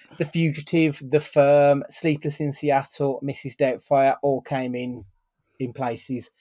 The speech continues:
two to five. Um, Indecent Proposal, In the Line of Fire, Aladdin, Cliffhanger, A Few Good Men. Two Tom Cruise films in the top ten there, Stu.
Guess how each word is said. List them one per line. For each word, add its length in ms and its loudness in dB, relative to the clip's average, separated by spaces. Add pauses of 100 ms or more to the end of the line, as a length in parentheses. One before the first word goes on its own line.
(220)
two 300 -2
to 100 -12
five. 600 -8 (640)
Um, 280 -4 (420)
Indecent 720 0 (160)
Proposal, 680 -2
In 120 -2
the 80 -4
Line 260 -2
of 80 -6
Fire, 400 0
Aladdin, 480 -2
Cliffhanger, 640 -4
A 40 -10
Few 260 -4
Good 260 -2
Men. 280 0 (280)
Two 200 0
Tom 220 0
Cruise 300 -2
films 280 -2
in 80 -4
the 60 -2
top 220 -6
ten 240 -6
there, 160 -4
Stu. 280 -6